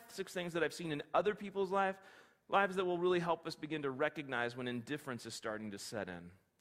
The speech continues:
Six indicators that I think can really be some evidence for us of lukewarm indifference. Six things that we can look at. Here's the first one. Um, these are all in the notes, but the first one is that we just begin to have a greater concern with impressing people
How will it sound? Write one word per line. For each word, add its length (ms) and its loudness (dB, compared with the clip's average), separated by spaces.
Six 280 -2
indicators 540 4
that 100 2
I 80 4
think 220 -4
can 120 -2
really 240 0
be 140 -6
some 220 -4
evidence 480 2
for 380 -2
us 180 -4
of 260 0
lukewarm 640 -2
indifference. 800 -6
Six 260 -6
things 220 -4
that 100 -2
we 100 -4
can 160 -4
look 160 -4
at. 140 2
Here's 160 -2
the 80 -8
first 260 -6
one. 160 -4
Um, 200 -2
these 120 -6
are 80 -2
all 160 2
in 60 -2
the 80 -4
notes, 280 -4
but 100 -10
the 80 -20
first 220 -4
one 120 -2
is 140 -4
that 140 -2
we 120 -2
just 180 -6
begin 220 -4
to 60 0
have 180 0
a 20 -4
greater 400 0
concern 480 -4
with 140 -6
impressing 460 -4
people 520 -6